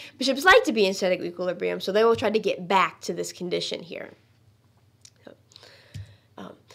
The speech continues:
so example here, again, with some simple blocks, or it can be a ship, it can be as simple as these blocks, right? It doesn't matter how close or how far away G and B are.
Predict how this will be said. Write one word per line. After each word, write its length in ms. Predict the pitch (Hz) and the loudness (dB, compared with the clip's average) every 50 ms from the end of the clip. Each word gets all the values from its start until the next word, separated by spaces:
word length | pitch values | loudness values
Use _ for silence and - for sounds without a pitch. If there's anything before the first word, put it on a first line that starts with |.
| - - - - | -20 -20 -18 -4
so 160 | - 226 - - - - _ _ _ _ | 0 0 0 0 -4 -12 _ _ _ _
example 380 | 262 240 220 311 302 311 302 302 | 0 2 6 6 6 6 4 2
here, 260 | - - 311 294 285 269 | -2 0 0 4 4 4
again, 260 | 269 226 254 247 262 | 4 6 4 4 4
with 80 | 254 240 | 2 -2
some 160 | - 240 226 | -4 -6 -4
simple 300 | - - 226 220 208 202 | -2 -2 -2 0 -2 -2
blocks, 340 | 208 240 247 254 262 262 254 | 2 4 4 4 4 2 0
or 40 | 233 | 0
it 60 | 220 | 0
can 140 | 214 202 190 | 0 0 2
be 120 | 202 190 | 0 0
a 40 | 190 | 0
ship, 320 | 190 - - 254 - - | 0 0 -2 -2 0 0
it 80 | 220 214 | -2 0
can 240 | - 208 196 190 - 202 | 0 -4 -4 -6 -10 -6
be 220 | 196 220 208 202 - | -4 -2 0 0 0
as 100 | 202 - | 0 0
simple 240 | - 226 220 233 | -2 -2 0 0
as 120 | 220 220 214 | -2 -2 -2
these 180 | 214 208 202 | -4 -8 -6
blocks, 360 | 208 214 214 208 208 202 - - | -4 -2 0 0 0 -2 -2 0
right? 180 | 208 190 190 - - - - - - - _ | 0 0 0 -2 -10 -14 -14 -14 -16 -4 _
It 140 | 269 254 214 | 0 4 6
doesn't 400 | 262 269 311 311 359 339 311 302 | 8 8 8 8 6 6 6 6
matter 440 | 302 294 302 285 277 254 220 208 - | 6 6 4 2 2 2 0 0 0
how 340 | - - - 233 233 233 226 | -4 0 4 6 6 6 4
close 500 | 226 - - 277 254 254 269 254 - 254 | 2 0 2 4 6 6 4 4 0 -6
or 60 | 233 | -6
how 300 | 226 - 233 220 226 226 | -4 2 4 4 4 4
far 320 | 226 - 247 226 220 214 | 2 2 4 4 4 4
away 340 | 208 214 220 214 208 196 196 | 4 4 4 4 4 2 0
G 300 | 196 196 208 233 226 214 | -2 -4 -2 2 4 4
and 200 | 208 202 202 190 | 4 4 0 -2
B 200 | 190 196 190 - - | -2 -4 -4 -2 -2
are. 300 | 190 180 170 139 - | -2 -2 0 -2 -4